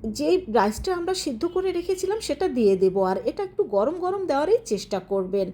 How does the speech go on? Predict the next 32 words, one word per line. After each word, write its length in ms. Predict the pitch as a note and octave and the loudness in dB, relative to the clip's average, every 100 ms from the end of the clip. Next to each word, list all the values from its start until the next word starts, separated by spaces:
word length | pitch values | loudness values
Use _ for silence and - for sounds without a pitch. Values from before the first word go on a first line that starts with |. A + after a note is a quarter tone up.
| - - - | -12 -20 -8
দিয়ে 180 | B3 F#4 | 2 4
দিলাম 240 | G#4 G4+ G#4 | 4 2 0
কিছু 200 | F#4 F4 - - | -6 -6 -8 -8
আস্ত 240 | C4 - F4 | -10 -8 -8
কাঁচামরিচ, 600 | - A3+ D#4 D#4+ D#4 F#4 - - | -6 -6 -4 -4 0 -2 -2 -2
আর 160 | A#3+ B3+ - | -2 -2 -2
যে 140 | D#4+ F#4 | 0 0
আলুগুলো 460 | F#3+ A#3+ D4+ E4+ F#4+ - | 0 0 2 2 2 0
আমরা 220 | C#4+ E4+ | -2 -2
ভেজে 280 | - G#3 C4+ | -2 -4 -4
রেখেছিলাম 580 | D#4+ D#4+ F4 - F4 C#4 F#4 - - - | -4 -4 -6 -2 0 0 -2 -14 -18 -6
সে 120 | - - - | -2 -2 2
আলুগুলো 460 | A#3 D#4+ D#4 F4 G4 - | 2 2 2 2 4 4
এর 160 | D4 | 2
মধ্যে 400 | D#4 D#4+ D#4+ E4+ F4+ - - - F#3 | 2 -4 -4 -4 -4 -6 -14 -10 4
দিয়ে 220 | A3 G3 | 6 8
দিচ্ছি। 480 | G3 F#3+ - - G#3+ F3+ - - | 4 0 -6 -2 0 0 -6 -2
তারপরে 440 | D#4+ E4 G4 G#4+ A4 C4 | 4 4 6 6 6 6
এর 160 | E4+ | 4
মধ্যে 260 | F#4+ F#4+ F#4+ | 4 0 0
আমি 180 | F#4+ F#4+ | 2 2
দিয়ে 240 | C#4 C4 D4+ | 4 2 4
দিচ্ছি 280 | F4 F4 F#4+ | 2 0 -2
কিছু 220 | F#4 F#4+ C#4 | 0 0 4
ধনিয়া 340 | B3 B3 E4 | 6 6 6
পাতা 260 | F4+ F4+ F4+ | 2 0 0
কুচি। 340 | E4+ E4+ F#4+ F#4+ | 0 0 -2 0
এই 140 | F#4 F#4+ | 0 0
ধনিয়া 300 | G#3+ C#4+ G#4+ | 2 2 2
পাতা 200 | A4+ A4+ | 0 0
কুচিটাও 420 | G4 F#4+ A4 G#4+ | -2 -2 -2 0
কিন্তু 180 | G4 G4 | -2 -2